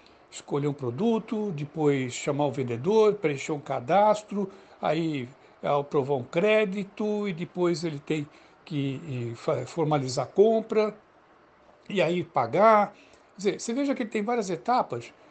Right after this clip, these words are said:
e ele não quer que isso, que cada uma dessas etapas seja uma opção no menu, em que ele tem que saber a sequência correta para poder chegar até o final. O que ele quer? Comprar,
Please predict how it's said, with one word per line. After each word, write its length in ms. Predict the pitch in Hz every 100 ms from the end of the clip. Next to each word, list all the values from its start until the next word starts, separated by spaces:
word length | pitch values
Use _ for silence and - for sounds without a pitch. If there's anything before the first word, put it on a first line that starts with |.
| - -
e 100 | 254
ele 120 | 302
não 140 | 285 233
quer 400 | 339 330 185 -
que 180 | 208 226
isso, 300 | 185 180 170
que 140 | - 180
cada 280 | 262 233 196
uma 120 | 185
dessas 260 | 156 156
etapas 460 | 139 139 233 202 185
seja 180 | 240 233
uma 120 | 226
opção 440 | 226 185 - 233
no 60 | 202
menu, 300 | 170 131 98 - _ _ _ - _ 175
em 60 |
que 100 | -
ele 120 | 196
tem 140 | 170 208
que 120 | -
saber 500 | - 220 135 254 285
a 60 | 208
sequência 640 | - - 170 240 233 156
correta 640 | - 143 120 220 - 127 - _ _ _ _
para 140 | - 202
poder 520 | 208 202 170 185 190 - _ -
chegar 360 | - 208 180
até 180 | 170 -
o 60 | 170
final. 440 | - 175 117 - - -
O 80 | 254
que 100 | 302
ele 120 | 226
quer? 320 | 220 269 - -
Comprar, 380 | - 311 175 131